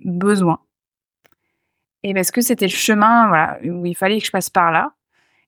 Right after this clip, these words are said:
Et, et en plus, j'ai kiffé. J'ai kiffé vivre ça. Mais c'est vrai qu'il y a aussi un moment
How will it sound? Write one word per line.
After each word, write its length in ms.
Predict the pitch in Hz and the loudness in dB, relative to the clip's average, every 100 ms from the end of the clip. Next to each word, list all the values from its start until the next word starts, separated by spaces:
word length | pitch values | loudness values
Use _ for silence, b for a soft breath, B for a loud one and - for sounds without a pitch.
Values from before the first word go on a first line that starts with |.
| _ | _
Et, 520 | 220 214 208 208 208 - | 0 2 4 2 0 -2
et 140 | 190 | 0
en 80 | 180 | 2
plus, 160 | - 339 | 2 2
j'ai 160 | 202 | 2
kiffé. 500 | - 269 277 311 - _ _ _ - | 0 -8 -2 -2 -2 _ _ _ -6
J'ai 160 | 190 196 | -4 -2
kiffé 340 | - 294 330 | -2 2 2
vivre 300 | 277 247 247 | 2 2 2
ça. 200 | 240 196 _ _ _ _ _ _ _ _ _ _ _ _ - - | 0 -6 _ _ _ _ _ _ _ _ _ _ _ _ -12 -2
Mais 180 | 220 | 0
c'est 160 | 233 233 | 2 2
vrai 220 | 208 269 - - | 2 0 -2 -6
qu'il 160 | 226 | -2
y 60 | 196 | 0
a 100 | 180 | 2
aussi 420 | 269 330 - 233 _ _ _ _ - | 2 0 0 -4 _ _ _ _ -2
un 100 | 214 | 0
moment 420 | 214 208 190 294 | 2 0 -2 -4